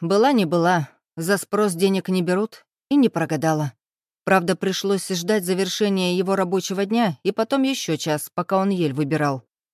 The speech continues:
Но я так рада тебя видеть, если бы ты только знала.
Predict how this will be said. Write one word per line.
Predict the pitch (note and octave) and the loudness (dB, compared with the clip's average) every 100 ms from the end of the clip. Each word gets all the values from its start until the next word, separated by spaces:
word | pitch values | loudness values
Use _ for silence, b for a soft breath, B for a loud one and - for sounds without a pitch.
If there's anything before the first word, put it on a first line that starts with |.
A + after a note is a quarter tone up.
| _ | _
Но | F3+ G#3 | 2 4
я | G3 G3+ | 6 4
так | G#3+ G#3 G3 | 4 2 2
рада | A3 F3+ | 2 2
тебя | E3 F3 G3 F3+ | -2 -2 0 0
видеть, | A3+ F#3+ C#3+ - _ _ | 0 0 -4 -8 _ _
если | F3 A#3+ B3+ G3+ | 0 0 2 2
бы | F#3 | 2
ты | F#3+ | 0
только | F#3 A3 - F#3+ | 2 2 2 -2
знала. | D#3+ G#3 G3+ D#3+ | 2 2 2 0